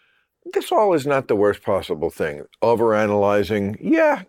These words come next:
can it be a bad thing? It can. But it's also, um, I'll, I'll, you know what? I'm gonna keep that trait.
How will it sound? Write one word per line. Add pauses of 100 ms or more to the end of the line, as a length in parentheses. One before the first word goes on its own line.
(140)
can
it
be
a
bad
thing?
It
can.
But
it's
also, (500)
um, (280)
I'll,
I'll, (100)
you
know
what?
I'm
gonna
keep
that
trait.